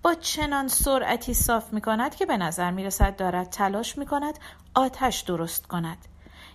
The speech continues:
یک نفر به آرامی می‌زند روی شانه‌اش. «نگرانی نه؟ مشکلی پیش نمیاد بریت. به مامورا گفتم من با بریت کنار زمین میشینم. چون من یکی از اون چیزا، م،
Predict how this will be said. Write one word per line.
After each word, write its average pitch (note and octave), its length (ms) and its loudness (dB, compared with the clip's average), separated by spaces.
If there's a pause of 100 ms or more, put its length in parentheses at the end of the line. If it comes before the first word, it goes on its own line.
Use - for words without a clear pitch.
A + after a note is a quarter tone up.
یک A#3+ 360 4
نفر A#3+ 520 2
به A3 200 0
آرامی C#4 380 2
می‌زند G3 500 0
روی E3+ 180 -2
شانه‌اش. C#3+ 640 -6 (680)
«نگرانی A#3 880 2
نه؟ G#3 580 0 (540)
مشکلی E4 400 0
پیش - 260 0
نمیاد A#3+ 380 -2
بریت. G3 440 -2 (100)
به G#3+ 100 0
مامورا G#3 520 2
گفتم G#3+ 600 0
من A#3 280 0
با G#3 100 4
بریت G#3 440 -4
کنار G#3 360 0
زمین G3 400 0
میشینم. - 460 -6 (440)
چون D#4+ 200 2
من D#4+ 180 2
یکی D4+ 280 0
از A#3+ 200 4
اون C4+ 80 -4
چیزا، A3+ 640 4
م، G3+ 500 -2